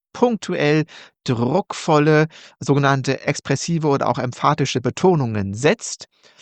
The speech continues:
Das Tempo ist gut gewählt, äh, die Pausensetzung letztendlich auch. Also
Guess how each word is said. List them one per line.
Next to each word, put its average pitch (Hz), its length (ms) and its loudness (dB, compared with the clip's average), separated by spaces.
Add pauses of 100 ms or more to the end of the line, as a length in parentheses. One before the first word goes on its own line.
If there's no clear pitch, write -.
Das 143 160 -2
Tempo 277 260 0
ist - 120 -2
gut - 180 -10
gewählt, 196 580 -2
äh, 147 320 2 (160)
die 147 220 -2
Pausensetzung 156 1120 -2
letztendlich 127 680 -8
auch. 131 260 -2 (500)
Also 139 380 2